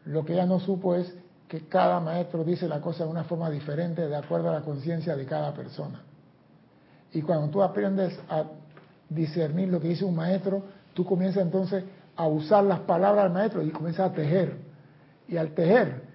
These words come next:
tienes un panorama más amplio frente de ti. ¿Y cuál es el panorama ahora? Libera la vida a punta de amor.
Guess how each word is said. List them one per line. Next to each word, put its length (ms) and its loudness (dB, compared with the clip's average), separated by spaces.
tienes 220 4
un 160 2
panorama 720 0
más 340 -2
amplio 380 0
frente 300 -6
de 160 -4
ti. 180 -12
¿Y 100 -4
cuál 280 2
es 60 2
el 120 2
panorama 520 0
ahora? 420 -2
Libera 760 2
la 200 -2
vida 480 -4
a 140 -10
punta 520 -6
de 140 -8
amor. 300 -8